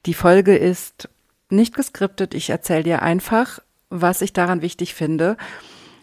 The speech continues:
weil ich es von Zeit zu Zeit auch sehr, sehr wichtig finde, dass wir unsere Einstellungen hinterfragen, dass wir unsere Philosophie hinterfragen, mit der wir leben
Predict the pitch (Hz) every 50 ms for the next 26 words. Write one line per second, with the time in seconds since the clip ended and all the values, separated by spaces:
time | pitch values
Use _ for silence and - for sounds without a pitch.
0 | _ _ - 165 156 170 165 165 175 190 202 214 220 220 208 - - 175 180 180
1 | 180 - - - - - 175 170 170 170 - - - - 170 170 - - 180 180
2 | 180 - 175 - - 180 165 - - 170 165 - - 180 185 196 185 185 175 170
3 | 190 - - 185 - - - 185 175 170 160 151 160 165 - - 175 175 - -
4 | 165 165 160 - - - 160 160 165 170 - - - 180 196 208 208 - - 180
5 | 175 170 175 170 170 165 180 175 160 170 170 - - - 170 165 165 175 170 165
6 | 165 160 151 160 - - 160 - 160 165 - 165 156 - 170 156 160 160 156 156
7 | - - 214 208 196 202 185 180 185 175 - - 170 165 160 165 170 170 175 175
8 | - - - - - - - _ _ - 175 131 180 180 160 170 165 160 175 196
9 | 214 190 180 170 190 208